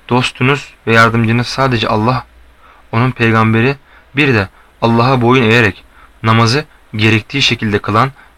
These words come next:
ve zekatı veren müminlerdir. Kim de Allah'ı, peygamberini ve müminleri dost bilirse,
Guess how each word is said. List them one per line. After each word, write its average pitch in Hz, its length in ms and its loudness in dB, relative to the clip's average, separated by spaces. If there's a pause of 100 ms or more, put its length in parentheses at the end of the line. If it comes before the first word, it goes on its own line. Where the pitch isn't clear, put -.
ve 110 120 2
zekatı 113 460 0
veren 117 240 2
müminlerdir. 107 800 0 (600)
Kim 190 260 0
de 139 180 0 (320)
Allah'ı, 120 500 2 (260)
peygamberini 117 720 2
ve 104 160 0 (220)
müminleri 113 600 2
dost 120 320 -4
bilirse, 143 500 -2